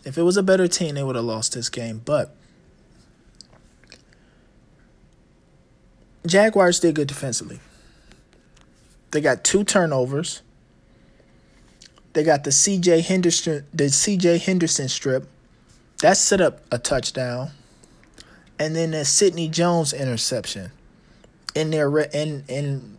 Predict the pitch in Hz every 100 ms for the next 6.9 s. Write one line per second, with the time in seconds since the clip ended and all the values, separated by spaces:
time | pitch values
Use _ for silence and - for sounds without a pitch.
0 | - 175 139 135 151 151 151 147 139 139
1 | 135 147 143 131 127 139 131 131 123 -
2 | _ _ _ _ - 143 151 156 135 131
3 | 117 127 120 120 - - _ _ _ _
4 | _ - 190 180 175 160 - - 135 104
5 | 120 - _ _ _ _ - _ - -
6 | 156 139 151 139 135 131 76 131